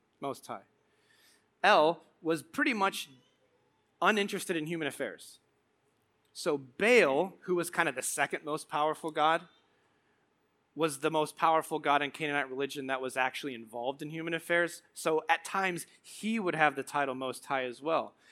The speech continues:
And this led to some weird new beliefs, right? Because if, if El and maybe Baal are the Most High in Canaanite religion,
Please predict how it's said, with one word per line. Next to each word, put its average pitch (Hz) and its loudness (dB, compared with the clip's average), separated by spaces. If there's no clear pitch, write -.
And 151 -8
this 220 0
led 180 4
to 160 -4
some 147 -6
weird 196 0
new 180 -2
beliefs, 160 -4
right? 165 4
Because 170 0
if, 165 0
if - -2
El 214 4
and 170 -4
maybe 190 0
Baal 180 2
are 165 6
the 151 -4
Most 156 -2
High 147 2
in 139 -4
Canaanite 180 0
religion, 131 -6